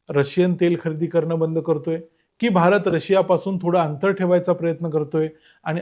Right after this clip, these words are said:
अमेरिकेच्या बाजूला सरकण्यासाठी मुद्दाम रशियाकडून तेल खरेदी करणं बंद करतोय? या प्रश्नांची उत्तरं मिळत नाहीत. यापूर्वी भारतानं डोनाल्ड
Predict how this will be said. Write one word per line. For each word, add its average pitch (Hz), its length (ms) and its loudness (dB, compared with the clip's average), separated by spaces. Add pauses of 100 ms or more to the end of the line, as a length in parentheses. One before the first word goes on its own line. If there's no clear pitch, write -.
अमेरिकेच्या 165 600 -2
बाजूला 156 360 0
सरकण्यासाठी 151 880 -4 (380)
मुद्दाम 175 440 0
रशियाकडून 160 580 -2
तेल 151 320 -4
खरेदी 147 240 -2
करणं 143 300 -2
बंद 139 200 -4
करतोय? 135 380 -6 (360)
या 170 100 0
प्रश्नांची 165 720 -2
उत्तरं 156 360 2
मिळत 147 300 0
नाहीत. 151 220 -4 (460)
यापूर्वी 180 540 4
भारतानं 143 580 -2 (220)
डोनाल्ड 170 400 2